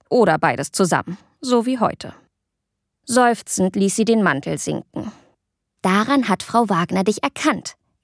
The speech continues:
Gestern Nacht um fünf vor zwölf hat sie gesehen, wie du dich aus ihrem Garten weggeschlichen hast.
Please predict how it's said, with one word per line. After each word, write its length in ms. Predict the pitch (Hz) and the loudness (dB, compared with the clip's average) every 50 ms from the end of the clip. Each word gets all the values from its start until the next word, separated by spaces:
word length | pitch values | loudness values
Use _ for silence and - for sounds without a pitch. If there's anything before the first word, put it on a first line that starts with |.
| _ - | _ 2
Gestern 400 | - 214 - - - 320 302 240 | 2 2 4 4 2 4 4 4
Nacht 340 | - - - - - - - _ | 2 -2 -8 -12 -20 -20 -8 _
um 140 | - 226 233 | 0 2 2
fünf 340 | 226 - - 339 349 392 - | 2 0 2 2 2 2 0
vor 220 | - - 311 302 | 0 -2 -2 -2
zwölf 460 | - - - 208 185 - 226 - - | -2 0 0 0 0 0 -2 -6 -4
hat 160 | - 233 - - | -4 -4 -2 -2
sie 120 | 254 240 | 0 0
gesehen, 480 | 233 240 196 185 170 156 160 190 247 277 - - - - | 2 0 0 0 -2 -2 0 0 0 0 -2 -6 -16 -4
wie 160 | - 320 302 269 - | 0 2 2 2 2
du 160 | - 175 175 | -2 -4 -2
dich 240 | 160 240 254 - - | -2 -4 -4 -2 -2
aus 160 | 247 240 - | -2 -2 -2
ihrem 300 | - 226 214 185 180 170 | 0 0 0 2 2 0
Garten 420 | 170 - 165 190 254 - - 202 160 | 0 -2 -4 -4 -4 -4 -2 -2 -2
weggeschlichen 640 | 131 - - 165 - - 170 165 - 170 165 - | -4 -4 -6 -4 -2 -2 -2 -2 0 -2 -2 -2
hast. 320 | 180 185 - - - - | -2 -2 -4 -6 -6 -8